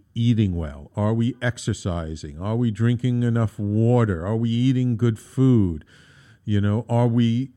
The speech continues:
are we engaged in nourishing relationships with friends and, and,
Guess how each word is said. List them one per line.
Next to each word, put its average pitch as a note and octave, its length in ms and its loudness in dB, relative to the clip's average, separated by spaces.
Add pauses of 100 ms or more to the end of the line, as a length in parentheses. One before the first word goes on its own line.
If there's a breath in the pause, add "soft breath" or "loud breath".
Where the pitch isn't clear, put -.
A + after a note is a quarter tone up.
(360)
are C3+ 140 -2
we B2 560 0 (800)
engaged B2 800 2
in G#2+ 300 0
nourishing B2 560 2
relationships A2 1000 0
with G#2+ 160 -4
friends A2 640 0
and, F2 240 -10 (120)
and, G#2 180 -6